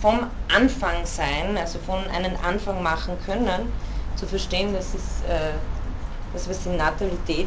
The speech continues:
nennt, was ich noch ausführen werde. Ein bisschen zumindest.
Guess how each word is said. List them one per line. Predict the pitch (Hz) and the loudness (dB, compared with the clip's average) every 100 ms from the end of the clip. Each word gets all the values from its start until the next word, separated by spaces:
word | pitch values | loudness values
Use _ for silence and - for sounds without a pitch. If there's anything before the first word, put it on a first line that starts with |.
| - | 4
nennt, | 240 233 208 | 4 4 4
was | 202 | 2
ich | 190 | 2
noch | 180 175 - - - 156 | 0 0 0 0 0 0
ausführen | 170 - - 226 202 | 2 2 2 2 0
werde. | 185 190 | 0 -2
Ein | 214 - - - - - - - - - - - - - - - - - - | -2 -4 -4 -2 -4 -4 -6 -4 -4 -4 -4 -4 -4 -4 -4 -4 -4 -4 -4
bisschen | - - 208 | -4 -4 -2
zumindest. | - 202 196 202 - | -2 -2 -2 -2 -2